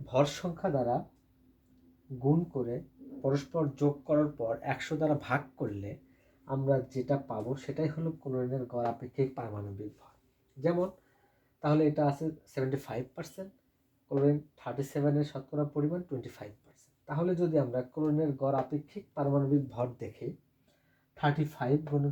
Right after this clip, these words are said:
সেভেন্টি ফাইভ যোগ থার্টি সেভেন গুণন টোয়েন্টি ফাইভ ডিভাইডেড একশো, এটা ডিভাইডেড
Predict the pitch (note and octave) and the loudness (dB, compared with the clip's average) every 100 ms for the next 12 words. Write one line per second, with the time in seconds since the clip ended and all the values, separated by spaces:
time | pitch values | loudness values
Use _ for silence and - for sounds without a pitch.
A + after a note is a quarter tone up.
0 | - C3 B2+ B2+ C3 D3 D#3+ _ A#2+ A2 | 0 -2 -2 -4 -2 -4 -4 _ -10 -4
1 | C3 - - B2 C3+ - B2+ C#3 C#3+ D3 | -2 -4 -8 -8 -8 -6 0 2 2 2
2 | D#3+ C#3+ A#2+ - F#2+ - _ _ _ _ | 0 -2 -4 -6 -10 -10 _ _ _ _
3 | _ C#3 D3 F3+ F#3+ - A2 - - - | _ 4 4 6 2 0 -6 -10 -16 -20
4 | - C#3+ C#3 C#3 E3 F3+ | -6 0 2 4 2 0